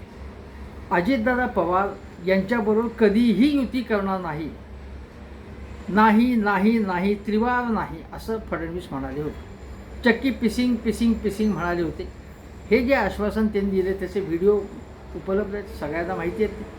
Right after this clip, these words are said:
त्यांच्याबरोबर त्यांनी एकदा नव्हे दोनदा सरकार स्थापन केलं, म्हणजे एकदा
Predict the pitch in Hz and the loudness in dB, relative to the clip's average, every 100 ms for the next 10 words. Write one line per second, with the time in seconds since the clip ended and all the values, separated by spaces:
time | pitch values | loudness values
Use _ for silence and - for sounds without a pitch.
0 | - - - - - - - 208 202 254 | -16 -16 -16 -16 -14 -12 2 4 4 2
1 | 240 220 226 226 196 196 233 220 - - | 4 4 2 2 2 2 0 -2 -10 -16
2 | - - - - - 190 175 208 240 202 | -16 -16 -16 -10 0 0 2 2 2 4
3 | 220 208 180 170 180 196 160 143 170 175 | 4 2 -2 -2 -2 -2 -2 -4 -4 -6
4 | - - - - 147 160 151 156 151 185 | -8 -14 -16 -8 -6 -4 -6 -6 -2 2
5 | 196 170 214 | 2 2 0